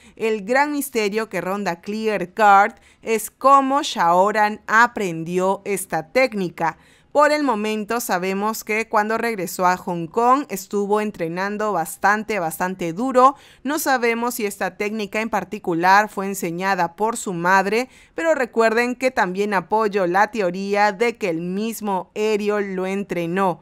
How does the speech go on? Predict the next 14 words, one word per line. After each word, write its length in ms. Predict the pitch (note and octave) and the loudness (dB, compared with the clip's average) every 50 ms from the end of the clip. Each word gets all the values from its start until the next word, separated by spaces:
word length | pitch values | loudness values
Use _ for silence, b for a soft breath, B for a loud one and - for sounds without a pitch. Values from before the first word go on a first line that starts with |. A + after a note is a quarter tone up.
| b b b b b b | b b b b b b
Aún 300 | - B3 C4 C#4+ D#4 D#4+ | 6 8 8 8 6 4
no 160 | D#4 D#4+ D#4 | -2 -2 0
podríamos 500 | E4+ E4+ A3+ A3 A#3 A#3 A#3 A#3 A#3+ A3+ | 0 0 0 0 0 0 0 0 -2 -2
descartar 600 | G#3 B3 B3 - - A3 F#3 F3+ - G#3 G3+ G3+ | 0 -2 -2 0 -2 -4 -4 -2 2 2 2 2
esa 200 | G#3 G3 - G3 | 0 -2 -4 -4
idea, 300 | F3 F3 F#3 G3+ G#3 G3+ | -4 -4 -2 -2 -2 -2
la 120 | G3 F3+ E3 | -2 -2 -4
verdad, 380 | E3 E3 D#3+ E3+ G#3 B3+ D#4+ - | -4 -4 0 2 2 2 2 2
tendremos 480 | - F#3+ F3+ F#3 F#3+ G3 G#3 A3 G#3+ | -2 -4 -4 -4 -4 -4 -4 -4 -4
que 100 | - A3 | -4 -6
esperar 500 | A3+ - - F#3+ F3 F3+ F#3 G3 G3+ G3+ - | -8 -6 -4 -4 -2 0 2 2 2 0 -2
un 220 | G3+ G#3+ A3 F3+ | -6 -6 -4 -2
poquito 520 | G#3 G3+ F#3+ F#3+ F#3+ G3 F#3+ F#3+ F#3+ F3+ F3+ | -2 -2 -2 -2 -6 -8 -6 -4 -2 -2 -2
más. 540 | F3+ F#3 F#3 F3 E3 - - - - - | 0 0 0 0 -2 -4 -8 -12 -14 -16